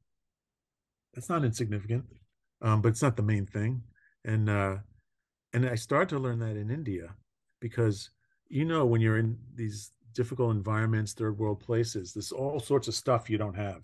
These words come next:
right? Like I joked about Oreos, but, you know, like, you could, if you start from this, from a position of scarcity, that is, "Here are all the things that I like having in my life, and, and three quarters of them I don't have when I'm in India,"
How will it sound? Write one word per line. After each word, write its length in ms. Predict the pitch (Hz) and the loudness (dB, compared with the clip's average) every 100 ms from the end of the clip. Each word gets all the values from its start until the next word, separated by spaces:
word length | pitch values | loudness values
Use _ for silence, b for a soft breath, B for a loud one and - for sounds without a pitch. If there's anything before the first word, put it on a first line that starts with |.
| - | -14
right? 240 | 90 101 - b b - | -10 -10 -12 b b -4
Like 120 | 117 | 0
I 60 | |
joked 300 | 110 127 123 | 4 4 4
about 220 | 117 107 127 | 4 2 2
Oreos, 540 | 117 117 101 87 - _ _ _ _ | 2 4 2 -4 -14 _ _ _ _
but, 200 | 110 107 | -6 -4
you 80 | 123 | 0
know, 120 | 113 | 2
like, 300 | 101 92 - _ _ _ _ _ _ _ _ _ _ _ _ _ _ | 2 -2 -10 _ _ _ _ _ _ _ _ _ _ _ _ _ _
you 140 | 139 | -4
could, 220 | - 127 - - | 0 -2 -2 -12
if 240 | - 117 123 | -6 -6 -4
you 100 | 139 | -8
start 480 | - 139 135 127 | -4 -2 -2 -4
from 240 | - 113 98 | -8 -10 -8
this, 240 | 101 - - _ _ _ _ _ _ _ _ _ _ | -10 -12 -16 _ _ _ _ _ _ _ _ _ _
from 160 | - 110 | -8 -8
a 20 | |
position 380 | 107 113 123 117 | -4 -2 -2 -6
of 80 | - | -8
scarcity, 840 | - 120 120 117 - 85 82 87 - | -4 2 2 2 -6 -12 -12 -16 -6
that 120 | 107 107 | 0 4
is, 340 | 104 90 - _ _ _ | 2 0 -10 _ _ _
"Here 220 | 180 247 | -4 0
are 60 | 165 | 2
all 120 | 135 | 2
the 100 | 113 | 0
things 360 | - 147 123 113 | -2 0 0 0
that 120 | 110 | 0
I 80 | 110 113 - | 2 0 2
like 180 | 170 170 | 0 2
having 260 | 113 104 98 | -2 -2 -8
in 100 | 95 | -8
my 120 | 95 | -8
life, 340 | 90 104 107 107 | -4 -4 -6 -10
and, 100 | 107 110 | -10 -6
and 240 | 110 104 b b _ | -6 -6 b b _
three 140 | - 143 | -4 -2
quarters 260 | - 180 113 | 2 2 2
of 40 | |
them 100 | 110 | 0
I 60 | 107 | 0
don't 220 | 135 135 | 0 2
have 340 | 151 156 98 | 2 0 -2
when 140 | 98 104 | -6 -8
I'm 140 | 110 | -4
in 100 | 113 | -2
India," 420 | 139 120 85 82 | 0 -2 -6 -12